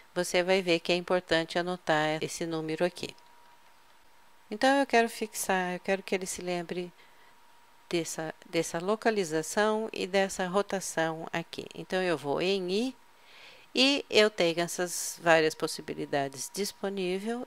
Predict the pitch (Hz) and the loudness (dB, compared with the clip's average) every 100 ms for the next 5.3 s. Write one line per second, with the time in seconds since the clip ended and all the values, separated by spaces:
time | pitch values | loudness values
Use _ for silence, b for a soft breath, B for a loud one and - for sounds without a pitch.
0 | - 220 214 208 220 - 175 165 170 190 | -6 2 4 4 2 0 4 4 4 -2
1 | 190 B B B B 208 226 226 208 190 | -4 B B B B 6 6 6 0 0
2 | 170 165 - 180 175 175 - - 185 175 | -2 -2 -2 0 -2 -4 -10 -6 -4 -4
3 | 180 185 185 - - - - 180 160 156 | -6 -6 -6 -8 -8 -12 -8 -4 -4 -6
4 | - 180 - 165 151 - 156 160 - 175 | -6 -8 -4 -4 -4 -4 -4 -4 -8 -8
5 | - - - | -8 -12 -20